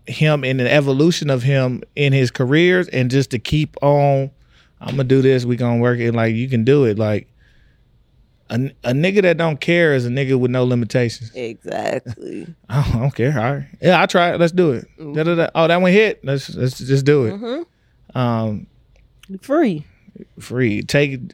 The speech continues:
Speaker 1: I take it as a job. And people got on him years ago when he said he took it, hip hop as a job, it's like a job to him. Like, yeah, but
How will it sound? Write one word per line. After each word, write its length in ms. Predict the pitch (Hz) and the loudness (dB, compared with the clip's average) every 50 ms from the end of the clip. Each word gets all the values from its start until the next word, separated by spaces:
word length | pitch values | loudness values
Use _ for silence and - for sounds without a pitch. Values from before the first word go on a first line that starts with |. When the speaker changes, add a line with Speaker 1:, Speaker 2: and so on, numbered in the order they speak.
| _ _ - | _ _ -10
Speaker 1:
I 100 | 110 117 | -10 -4
take 260 | - - 143 147 139 | -2 0 0 2 2
it 80 | 147 | 2
as 140 | 143 139 135 139 | 2 2 2 0
a 60 | 139 | -2
job. 400 | 123 135 135 131 127 120 110 110 | 0 2 2 2 2 2 0 -2
And 80 | 110 | -2
people 240 | - - 170 151 135 | -2 -2 -2 -2 0
got 180 | 120 135 127 120 | 0 0 2 2
on 160 | 139 156 156 143 | 2 2 0 0
him 260 | 131 127 120 113 101 101 | -2 -2 -4 -6 -8 -6
years 280 | 113 120 131 135 127 117 | -2 0 0 0 0 0
ago 160 | 120 120 117 | -2 -2 -2
when 100 | 113 110 | -2 -2
he 60 | 110 | -4
said 200 | 110 - 117 113 | -4 -2 -2 -2
he 60 | 113 | -2
took 280 | 104 - - 123 110 - | -2 -2 -2 -2 -2 -2
it, 180 | 113 110 101 - - - - - | -4 -4 -6 -8 -12 -20 -20 -20
hip 280 | - - - 131 120 123 | -16 -8 -6 -4 -2 -2
hop 160 | 120 117 117 | -2 0 0
as 140 | 113 110 98 | 0 0 -2
a 60 | 104 95 | -2 -2
job, 440 | 92 120 120 117 113 101 101 - - _ _ _ _ _ _ _ _ _ - | -2 0 0 0 0 -2 -4 -6 -10 _ _ _ _ _ _ _ _ _ -6
it's 60 | - | -2
like 140 | 127 117 - | -2 -2 -2
a 40 | 101 | -2
job 340 | 95 107 123 127 120 113 113 | -2 0 2 2 2 2 0
to 80 | 113 | 0
him. 240 | 113 117 110 107 110 | 0 0 0 0 0
Like, 160 | 113 117 117 | 0 0 0
yeah, 200 | 127 160 208 208 | 2 2 2 2
but 300 | 175 131 117 113 101 - | 2 2 0 -2 -2 -4